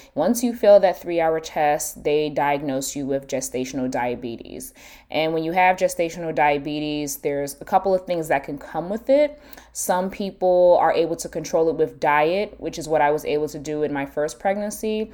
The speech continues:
But then there's some people who have to take insulin. So it can be a lot to deal with in the last, you know, trimester of your pregnancy. So because I had gestational diabetes,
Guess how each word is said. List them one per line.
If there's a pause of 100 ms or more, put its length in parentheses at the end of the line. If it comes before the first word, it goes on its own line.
(300)
But
then
there's
some
people
who
have (200)
to
take
insulin. (240)
So
it
can
be
a
lot
to
deal
with
in
the
last,
you
know,
trimester
of
your
pregnancy. (720)
So
because
I
had
gestational
diabetes,